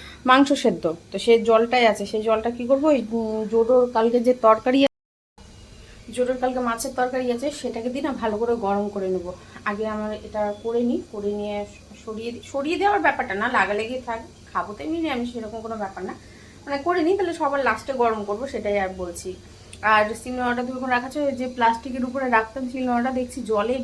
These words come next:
ভিজে চকচকা হয়ে আছে। জায়গাটা মুছে নিলাম, তো ওটা শুকিয়ে গেলে, আহ, বাথরুমে কিছু আবার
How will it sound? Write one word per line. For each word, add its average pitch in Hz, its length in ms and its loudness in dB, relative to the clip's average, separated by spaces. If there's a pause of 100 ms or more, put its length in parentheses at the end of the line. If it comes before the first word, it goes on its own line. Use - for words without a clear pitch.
ভিজে 226 220 -8 (100)
চকচকা - 400 -6
হয়ে 233 200 -2
আছে। 190 200 -8
জায়গাটা 233 360 -4
মুছে 240 320 -2
নিলাম, 277 340 0 (520)
তো 247 60 -6
ওটা 247 260 0 (280)
শুকিয়ে 269 280 -8
গেলে, 277 180 -2
আহ, 226 920 -8
বাথরুমে 240 380 -6
কিছু 262 200 -8
আবার 254 220 2